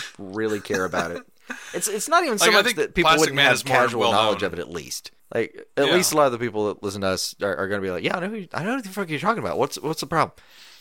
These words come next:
Speaker 1: Um,
Speaker 2: Yeah.
Speaker 1: but, but then, and on top of that, to have a real strong opinion about it, oh, you'd be hard pressed, right?
Speaker 2: Yeah. Like, I'm not saying Plastic Man isn't the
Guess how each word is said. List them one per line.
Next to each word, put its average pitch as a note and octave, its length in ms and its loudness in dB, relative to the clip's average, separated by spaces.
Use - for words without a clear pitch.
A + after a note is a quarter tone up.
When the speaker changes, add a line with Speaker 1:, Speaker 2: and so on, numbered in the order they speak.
Speaker 1:
Um, G#2+ 420 0
Speaker 2:
Yeah. A#2+ 280 0
Speaker 1:
but, B2 140 -4
but A#2+ 140 -4
then, D3+ 380 -2
and C3 140 -4
on B2+ 160 0
top C3+ 240 2
of C3 60 0
that, A#2+ 160 2
to A#2+ 60 -8
have A2+ 200 -2
a - 20 -4
real G2+ 140 -4
strong A2+ 600 0
opinion A2 440 -8
about B2 240 4
it, B2 180 -2
oh, G#2 300 -2
you'd F#2+ 200 -8
be F2+ 60 -10
hard F2 260 -10
pressed, - 320 -10
right? F#2+ 280 -4
Speaker 2:
Yeah. C#3+ 300 -4
Like, E3 160 0
I'm G3 100 0
not A3 140 2
saying G3 240 4
Plastic E3 400 2
Man C3+ 220 0
isn't B2+ 420 -4
the A2 200 -6